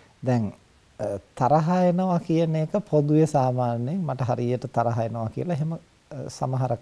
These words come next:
අය පිළිගන්න සූදානම් ඒක. ඊළඟට තෘෂ්ණාව කියන එකත් යම් ප්‍රමාණයකට පිළිගන්න ලෑස්ති. මට ඒක ගැන ආස හිතෙනවා, කැමැත්තක් ඇති වෙනවා කියන එක පොදුවේ ඒක පිළිගන්න සූදානම්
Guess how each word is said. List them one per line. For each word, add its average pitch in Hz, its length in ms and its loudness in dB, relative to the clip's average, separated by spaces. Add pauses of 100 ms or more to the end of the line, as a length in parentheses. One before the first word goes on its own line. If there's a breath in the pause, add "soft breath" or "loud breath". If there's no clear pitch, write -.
(140)
අය 131 220 -4
පිළිගන්න 156 600 -2
සූදානම් 98 640 0
ඒක. - 180 -18 (800 soft breath)
ඊළඟට 135 480 2 (400)
තෘෂ්ණාව 190 760 2
කියන 170 340 0
එකත් 170 360 -4
යම් 147 280 2
ප්‍රමාණයකට 139 920 0 (300)
පිළිගන්න 123 500 0
ලෑස්ති. 113 520 -4
මට 127 360 -6
ඒක 113 260 -2
ගැන 110 180 -4
ආස 107 360 -4
හිතෙනවා, 110 500 -8
කැමැත්තක් 113 640 -6
ඇති 113 220 -8
වෙනවා 104 240 -6
කියන 107 240 -10
එක 104 140 -12 (680 soft breath)
පොදුවේ 127 520 0 (320)
ඒක 120 240 -6 (560)
පිළිගන්න 113 600 -2
සූදානම් 113 680 -2